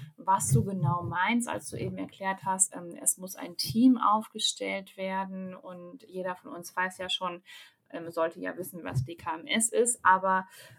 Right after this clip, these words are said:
wie ist es, wenn man eben selber betroffen ist und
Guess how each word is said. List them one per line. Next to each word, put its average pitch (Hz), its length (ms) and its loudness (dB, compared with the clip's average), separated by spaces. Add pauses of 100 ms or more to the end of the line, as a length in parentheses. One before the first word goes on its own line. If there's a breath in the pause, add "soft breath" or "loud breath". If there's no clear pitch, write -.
wie 190 300 -6
ist 220 200 2
es, 208 180 -6
wenn 196 160 -4
man 190 220 -4
eben 185 220 -10
selber 180 260 0
betroffen - 680 -2
ist 190 420 -6
und 180 220 -10